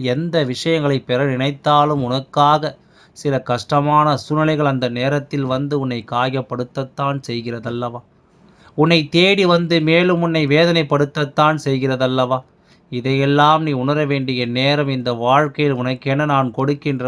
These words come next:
ஒவ்வொரு விஷயங்களையும் நீ சரியாக தெரிந்து கொள்ள வேண்டிய நேரம். இனி என்னவானாலும் சரி, நீ நினைத்தால் எதையும் மாற்ற முடியும் என்கின்ற நம்பிக்கை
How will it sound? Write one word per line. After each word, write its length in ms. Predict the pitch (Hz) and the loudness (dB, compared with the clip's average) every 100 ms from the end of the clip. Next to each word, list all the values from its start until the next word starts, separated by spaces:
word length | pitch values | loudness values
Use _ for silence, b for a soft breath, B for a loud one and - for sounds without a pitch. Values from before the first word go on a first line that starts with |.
| 120 | -4
ஒவ்வொரு 400 | 127 143 165 147 | -4 -4 -2 0
விஷயங்களையும் 640 | 123 120 147 151 147 143 139 | -2 -4 -4 -2 -2 -2 -4
நீ 60 | |
சரியாக 600 | 113 120 120 127 127 127 | -6 -6 -4 -2 -2 -2
தெரிந்து 360 | 123 123 131 143 | -6 -4 -4 -6
கொள்ள 280 | 143 123 120 | -6 -8 -8
வேண்டிய 440 | 113 113 110 110 104 | -8 -12 -12 -14 -12
நேரம். 360 | 110 120 131 131 b b b b b | -6 -4 -4 -6 b b b b b
இனி 220 | 147 170 147 | 0 2 2
என்னவானாலும் 920 | 143 175 175 170 170 170 165 165 160 | 2 4 4 4 2 4 4 2 0
சரி, 240 | 156 151 | 0 0
நீ 120 | 143 135 | 0 0
நினைத்தால் 640 | 131 143 143 151 151 160 | 0 -2 2 4 4 4
எதையும் 420 | 139 131 151 156 147 | 0 -2 -2 -2 0
மாற்ற 420 | 131 139 143 143 | 0 0 -2 -2
முடியும் 380 | 139 135 131 127 | 0 -2 -2 -4
என்கின்ற 440 | 120 123 113 117 | -4 -6 -6 -8
நம்பிக்கை 560 | 113 120 135 143 - | -6 -6 -6 -8 -8